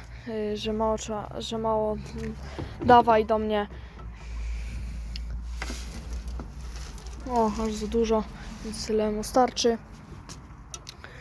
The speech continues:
Yy, tutaj samczyk O S C. Jeszcze mu trochę do-, dosypiemy. Troszeczkę jeszcze mu dosypiemy. No dobra, tyle starczy. Pyk,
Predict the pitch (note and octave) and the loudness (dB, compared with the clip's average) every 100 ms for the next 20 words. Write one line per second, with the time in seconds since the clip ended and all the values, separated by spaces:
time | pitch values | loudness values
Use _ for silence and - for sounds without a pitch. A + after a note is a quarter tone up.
0 | - - A3+ A3+ B3 A#3 A3+ - A#3 A3+ | -14 4 6 6 6 6 6 4 2 2
1 | - A#3 A3+ A3 G#3+ - - A3+ A3+ A3 | 2 4 6 6 4 -2 2 4 4 0
2 | - - - - - - - - - - | -8 -12 -8 -8 -8 -2 0 0 -6 -12
3 | - - - - - - A3+ G#3+ A3 G#3+ | -12 -14 -18 -18 -18 -8 -4 0 2 2
4 | A3 G#3 G#3+ A3 - A#3 A3+ A#3+ - B3+ | 0 0 0 -4 -8 -12 -12 -12 -8 -6
5 | A#3 B3 - - - - - - - - | -4 -4 -4 -8 -12 -14 -18 -18 -18 -18
6 | - - - - - A#3 A#3 A3 - A3 | -18 -18 -18 -16 -10 -8 -6 -6 -6 0
7 | - G#3+ G#3+ - - C4+ A#3+ A#3+ B3+ - | 8 8 8 4 6 0 0 0 2 2
8 | - - - - - - - - - - | 2 -4 -6 -6 -8 -12 -8 -4 -2 -4
9 | - - - - - - - - - - | -6 -8 -8 -10 -12 -14 -16 -16 -16 -18
10 | - G#3 G#3 G#3+ G#3+ G#3+ - - A3 G#3 | -14 -6 -4 0 0 -2 -4 -2 0 0
11 | - A3+ A3 - - A#3 - - - - | 2 2 2 2 0 0 -2 -8 -12 -14
12 | - - - - - - - - - - | -16 -18 -20 -20 -20 -20 -20 -20 -18 -16
13 | - - - - - - - - B3+ A#3 | -16 -14 -16 -14 -4 -4 -4 -4 2 2